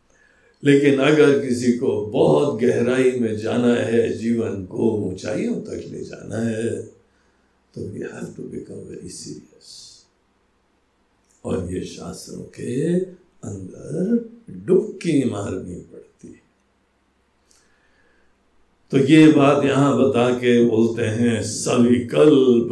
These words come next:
समाधि का अभ्यास करो अच्छे विचारों के द्वारा। और वो अच्छे विचार हम देखो थोड़े पर्टिकुलर हैं अच्छे विचार के मामले में।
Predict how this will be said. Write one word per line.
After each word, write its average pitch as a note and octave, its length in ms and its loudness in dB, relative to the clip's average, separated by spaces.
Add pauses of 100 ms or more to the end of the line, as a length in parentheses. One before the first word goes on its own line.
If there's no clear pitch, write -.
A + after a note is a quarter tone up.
समाधि G2 600 -6
का E2 160 -8
अभ्यास - 680 -12
करो - 260 -18 (1700)
अच्छे G#3 500 4
विचारों E3+ 760 6
के C#3 280 2
द्वारा। C#3 340 4
और A#2+ 440 4
वो A#2 180 2
अच्छे - 400 0
विचार C3+ 440 0
हम A#2+ 200 -4
देखो C3+ 580 -4 (680)
थोड़े B2+ 180 -4
पर्टिकुलर G#2+ 960 -6
हैं D#3+ 200 -6
अच्छे - 240 -10
विचार G#2 440 -6
के G#2 180 -12
मामले F#2+ 380 -14
में। - 160 -18